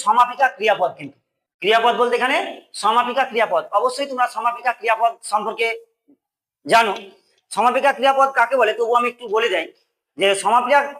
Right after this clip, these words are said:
ক্রিয়াপদ হচ্ছে বাক্যে যে ক্রিয়াপদ একটি বাক্যকে সম্পূর্ণ করতে সাহায্য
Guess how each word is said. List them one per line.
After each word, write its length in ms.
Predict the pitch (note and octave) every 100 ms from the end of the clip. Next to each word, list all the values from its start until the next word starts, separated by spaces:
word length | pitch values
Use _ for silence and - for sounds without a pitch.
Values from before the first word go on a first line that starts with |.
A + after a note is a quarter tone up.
| -
ক্রিয়াপদ 320 | A#3 C4 C4+ C4+
হচ্ছে 220 | C4+ - F#3+ - - _ _ _ _ _ _ _
বাক্যে 480 | D#3 A3 A#3 - C#4+ C#4+ C#4+ C#4+
যে 100 | B3+ C4
ক্রিয়াপদ 420 | A3 A#3+ B3 C4+ C4+ _ _ -
একটি 220 | G#3 B3+ G#3
বাক্যকে 340 | G#3 - A#3+ C4+ G#3+
সম্পূর্ণ 320 | G#3+ A#3 B3 B3
করতে 160 | A#3 A#3+
সাহায্য 260 | G#3 G3